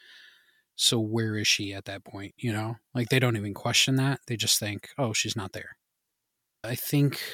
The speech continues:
as part of the H R T team, there was somebody that had said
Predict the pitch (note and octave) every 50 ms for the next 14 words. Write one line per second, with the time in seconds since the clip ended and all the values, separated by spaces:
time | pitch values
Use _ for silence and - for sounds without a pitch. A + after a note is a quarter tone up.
0 | - - _ _ _ - C#3 A#2+ A2+ - - C#3 C3 A#2+ A2 A#2 A#2+ - B2+ A#2+
1 | A2+ - B2 A#2 A2 - - - A2 A2 A2+ - - A2+ A2 G#2+ G#2 G#2 G#2 G#2+
2 | - - - - - - - - - - - _ _ B2 A#2 A2+ G#2+ - - A2+
3 | G#2 G2+ G2+ G2+ G#2+ G#2 G#2 G2+ - - G#2 F#2+ G#2 - - - A#2 G2+ G2+